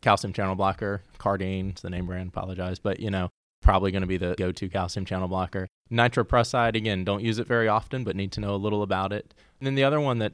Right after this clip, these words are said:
was real popular, went out of favor, and kinda coming back a little bit, is hydralazine for a couple reasons. But those are my drugs that I think you need to learn a little about, and everybody needs to feel comfortable using them.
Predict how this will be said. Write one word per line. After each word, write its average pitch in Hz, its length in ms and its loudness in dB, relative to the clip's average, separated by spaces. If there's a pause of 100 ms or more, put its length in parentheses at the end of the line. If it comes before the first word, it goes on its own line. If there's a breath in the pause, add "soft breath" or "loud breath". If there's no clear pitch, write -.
was 107 280 0
real 123 120 4
popular, 127 460 6
went 113 160 4
out 113 120 4
of 117 60 0
favor, 117 320 2
and 104 120 -2
kinda 135 220 0
coming 131 220 -2
back 131 240 -2
a 113 40 -2
little 98 160 0
bit, 90 160 -4
is - 40 -14
hydralazine 87 760 -2 (340)
for - 140 -6
a 101 40 -2
couple 95 280 -4
reasons. 87 500 -6
But - 140 -8 (640)
those 131 240 6
are 143 40 4
my 120 140 2
drugs 101 360 4
that 95 100 2
I 92 100 4
think 92 260 -4
you 92 80 -4
need 90 180 -4
to 87 200 -6
learn 107 180 4
a 104 80 0
little 98 200 2
about, 95 240 6
and 98 100 -2
everybody 95 380 0
needs 90 200 -4
to 104 100 -8
feel 123 180 4
comfortable 104 420 -2
using 87 320 -4
them. 87 160 -10